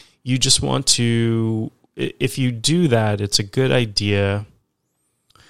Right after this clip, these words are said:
to make a little prayer or have an intention that, um, you know, okay, I hope, I hope you have received this offering and taken sustenance from it. It is,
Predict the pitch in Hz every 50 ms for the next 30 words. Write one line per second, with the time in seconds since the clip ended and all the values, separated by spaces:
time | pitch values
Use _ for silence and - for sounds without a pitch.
0 | _ _ _ _ _ _ - - - - 120 113 113 110 110 110 107 104 - -
1 | - 120 120 120 120 - 135 123 120 113 113 110 - - - - 110 104 101 98
2 | 98 113 139 147 147 - - _ _ _ _ _ _ _ _ _ _ _ _ _
3 | _ _ _ _ _ _ _ _ _ _ _ _ _ _ _ _ - 123 117 117
4 | 113 110 107 110 - - - _ _ _ _ _ _ _ - - - 127 120 120
5 | 127 123 123 123 107 110 110 107 98 107 107 107 104 101 101 104 - - _ -
6 | _ _ - 107 104 104 101 101 98 98 98 98 101 - _ - 113 107 104 104
7 | 101 104 104 104 - 107 104 - - 113 107 107 107 104 104 - - - 101 101
8 | 98 101 - - - 127 123 113 - _ _ _ _ _ - 104 92 - - 123
9 | 127 120 - 123 110 107 107 104 98 - - - - - - - _ _ _ _
10 | - - - - - - 139 135 135 120 - - - 117 123 120 113 - - -
11 | - 117 117 113 - - 117 113 113 113 113 113 113 - - - 110 104 98 -
12 | - 117 117 117 117 110 - - - - 120 107 - - 117 110 107 - - -
13 | 107 107 104 104 107 - - - 104 107 107 101 - - -